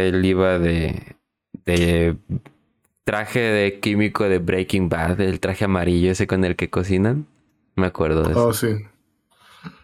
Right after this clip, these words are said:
Speaker 1: Y sí me acuerdo del Jesus Christ. Y también iba, el concurso estaba entre un entrenador Pokémon, ¿no? Creo que era Ash y Misty, algo así.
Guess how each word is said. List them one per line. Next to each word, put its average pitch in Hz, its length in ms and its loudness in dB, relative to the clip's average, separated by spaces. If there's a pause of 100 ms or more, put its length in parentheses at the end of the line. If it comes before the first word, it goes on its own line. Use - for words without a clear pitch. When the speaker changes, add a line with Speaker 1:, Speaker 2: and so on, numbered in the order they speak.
(200)
Speaker 1:
Y 95 60 -2
sí 92 140 0
me 90 80 2
acuerdo 90 360 2
del 85 160 2
Jesus - 420 -4
Christ. 85 520 -4
Y 101 120 0
también 98 360 0
iba, 110 280 2
el 101 280 0
concurso 101 460 0
estaba 113 300 -2
entre 104 520 0 (680)
un 107 320 2
entrenador 104 580 0
Pokémon, 107 560 0
¿no? 185 380 2
Creo 143 180 -2
que 147 120 -4
era 95 400 -2
Ash 143 180 -4
y 107 80 0
Misty, 92 760 2
algo 92 200 2
así. 107 460 -2